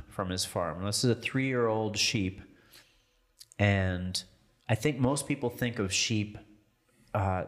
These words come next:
or I guess they don't think about it because it's not a meat that you can purchase anywhere. And it was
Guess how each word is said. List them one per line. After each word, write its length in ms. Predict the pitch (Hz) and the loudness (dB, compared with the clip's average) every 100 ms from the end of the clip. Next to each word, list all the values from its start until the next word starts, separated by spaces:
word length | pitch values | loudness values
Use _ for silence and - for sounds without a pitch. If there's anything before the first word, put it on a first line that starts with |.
| - | -4
or 180 | 113 113 | -4 -2
I 80 | 117 | -2
guess 160 | 131 | -2
they 140 | - 107 | 0 0
don't 300 | 120 127 117 | 2 0 0
think 200 | 113 101 | -4 -2
about 240 | 90 87 | -4 -4
it 100 | 85 | -6
because 240 | 104 104 | -2 -2
it's 140 | 104 - | 0 0
not 160 | 117 | 0
a 40 | 113 | 0
meat 240 | 107 120 | 0 0
that 140 | 110 98 | 0 -4
you 60 | |
can 160 | 113 101 | -4 2
purchase 460 | 92 127 123 98 101 | 4 4 2 0 0
anywhere. 420 | 92 90 69 - - - - - - - _ - | 0 -2 -4 -8 -16 -20 -20 -20 -20 -20 _ 2
And 540 | 110 98 98 95 92 - - _ _ _ _ _ _ _ _ _ _ _ - | 4 4 0 -2 -4 -8 -20 _ _ _ _ _ _ _ _ _ _ _ 4
it 180 | 143 | 6
was 560 | 143 120 107 92 98 - | 8 6 6 2 2 0